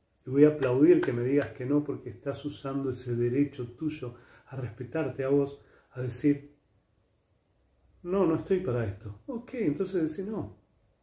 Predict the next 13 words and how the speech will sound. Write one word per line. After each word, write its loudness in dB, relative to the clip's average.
Guaje -6
Gurú. 2
No -8
pasa -4
nada. -4
Y -12
si 8
decís 4
sí, -2
que -8
sea -2
con 0
convicción, 2